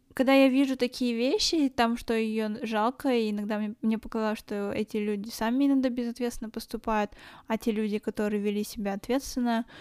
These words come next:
у них все-таки что-то получалось в жизни. Но посмотрите этот фильм. А, я всегда к этим людям стараюсь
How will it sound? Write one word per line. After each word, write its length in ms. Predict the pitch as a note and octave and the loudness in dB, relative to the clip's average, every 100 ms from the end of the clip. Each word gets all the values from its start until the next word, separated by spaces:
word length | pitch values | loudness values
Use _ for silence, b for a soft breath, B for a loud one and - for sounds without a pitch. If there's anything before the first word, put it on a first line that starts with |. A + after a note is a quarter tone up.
| B B - | B B -4
у 60 | |
них 180 | A3 A3+ | -2 -2
все-таки 560 | - A#3+ A#3 A3 A3 A3 | 0 -2 0 -6 -2 -4
что-то 440 | - B3 - A3 - _ - | -4 -6 -2 -2 -2 _ -2
получалось 640 | A3+ G#3+ G#3 A3 G#3+ G#3 | 0 0 -2 -2 0 -2
в 120 | G#3 G3+ | -4 -2
жизни. 440 | G3+ G3 G#3 - B B B | -2 -2 -6 -12 B B B
Но 340 | A#3+ C4+ B3+ A#3+ | 4 6 6 2
посмотрите 480 | B3 C4+ C#4 B3 | 0 2 2 2
этот 160 | A#3 G#3+ | 0 -4
фильм. 380 | - G#3 A3+ E4+ _ _ B B B - | -4 -2 -2 -4 _ _ B B B -4
А, 260 | A3+ G#3 | -2 0
я 360 | G#3 G#3+ A#3 A#3+ | -2 0 2 2
всегда 420 | - A3 A#3 A#3 | 0 0 2 2
к 120 | - | 0
этим 300 | A#3+ - A3 | -2 0 -2
людям 600 | G#3+ A3+ A3+ G#3+ G#3 A3 | 0 0 0 -2 -2 -6
стараюсь 800 | - - A3 G#3+ G#3 G#3 G#3+ - | -12 -2 0 2 0 0 -2 -6